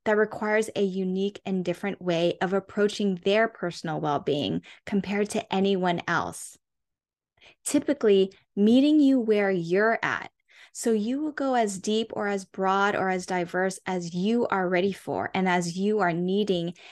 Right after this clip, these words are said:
and desiring in this season of life. I'm an advocate for exploring and experimenting with what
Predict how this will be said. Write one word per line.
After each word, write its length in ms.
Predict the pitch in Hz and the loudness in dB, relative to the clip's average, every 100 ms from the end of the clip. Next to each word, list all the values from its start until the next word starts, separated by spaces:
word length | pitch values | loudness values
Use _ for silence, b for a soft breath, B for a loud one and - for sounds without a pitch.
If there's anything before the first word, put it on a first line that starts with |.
| B | B
and 160 | 185 180 | -2 2
desiring 680 | 185 175 170 175 180 180 175 | 2 2 2 4 4 0 -2
in 320 | 180 170 160 | -2 -2 0
this 200 | 180 185 | -2 -2
season 380 | - 156 175 123 | -4 -6 -6 -8
of 100 | - | -4
life. 300 | 50 50 - _ _ B B - - | -6 -6 -12 _ _ B B -16 -6
I'm 240 | 247 302 | 2 4
an 80 | 339 - | 4 2
advocate 460 | 220 226 220 247 - | 0 0 0 -4 -6
for 180 | - 175 | -2 -2
exploring 960 | 165 - - 202 202 202 196 190 190 - | -2 -8 -8 -2 2 4 4 2 -2 -4
and 160 | 185 | -4
experimenting 920 | 147 - - 190 185 185 175 185 175 185 | -4 -10 -2 2 4 2 0 -2 -4 -2
with 200 | 185 175 | -2 -2
what 340 | 180 202 254 | -2 0 0